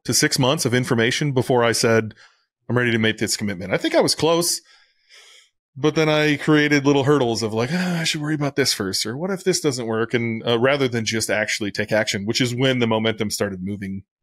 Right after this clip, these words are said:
in the first place. But I do remember thinking about, how should I think about this?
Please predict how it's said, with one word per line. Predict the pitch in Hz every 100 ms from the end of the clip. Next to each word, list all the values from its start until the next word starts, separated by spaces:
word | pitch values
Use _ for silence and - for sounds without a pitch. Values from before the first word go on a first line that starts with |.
| _ _ _ _ -
in | 117
the | 107
first | 110 -
place. | 90 - - - - -
But | - 170
I |
do | 233
remember | 247 175 139
thinking | 175 170 123
about, | 113 110 - - _ _ _ -
how | - 156
should | 165 139
I | 113
think | 135 120
about | 95 92
this? | 101 95